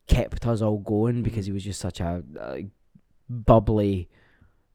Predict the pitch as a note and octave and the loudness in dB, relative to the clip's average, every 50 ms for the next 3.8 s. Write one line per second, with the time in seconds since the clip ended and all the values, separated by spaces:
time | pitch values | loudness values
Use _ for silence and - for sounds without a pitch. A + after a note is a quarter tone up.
0 | _ - - - A#2+ A#2 A2 G#2+ G#2 G2 G#2+ G#2+ A2 G#2 F#2+ F2 E2 F2+ F#2 F#2 | _ -14 -8 -4 -2 0 0 0 -2 0 0 2 2 2 2 0 -2 -2 -2 -2
1 | F#2+ F#2 - A#2 A#2 A2+ G2+ - B2 A#2 A#2 A#2+ A2 F#2 F2 G2 G#2+ G#2 G2+ G#2+ | -4 -4 -4 -4 -4 -4 -6 -6 -4 -2 0 0 0 -2 -4 -6 -8 -8 -6 -6
2 | G#2+ A2+ A2+ A2+ - - F2 F2 - - A2+ A2 A2 G#2 G2+ A#2+ A#2+ B2 B2+ B2+ | -6 -6 -8 -10 -12 -14 -18 -18 -14 -12 -10 -10 -8 -8 -4 -4 -2 -2 -2 -2
3 | A#2+ B2+ A#2 A2+ G2+ - G2+ F#2 F2+ E2+ D#2 - - - - | -2 -2 -4 -4 -6 -6 -8 -6 -6 -6 -8 -10 -12 -14 -12